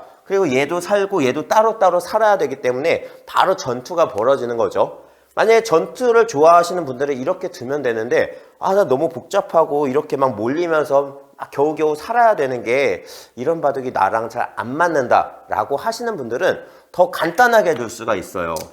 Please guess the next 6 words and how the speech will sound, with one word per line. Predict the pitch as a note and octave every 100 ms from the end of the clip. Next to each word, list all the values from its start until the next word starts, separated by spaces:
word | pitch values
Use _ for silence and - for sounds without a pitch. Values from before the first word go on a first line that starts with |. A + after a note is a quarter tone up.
| - _ - - - - _ - - - - _ - - - - -
뭐냐면 | E3 G3 G3+ F#3
아예 | E3+ D3
애초에 | D3+ - F3 C3+ C3 E2 - - - - - - - - - - - - - _ _ _ _ _ - -
자, | - - - D3 _ _ - - -
밭전자 | - G3+ A3+ A3
모양이잖아요. | F#3 A#2+ C3 D3+ A#2+ A2 G#2+ D#3 D3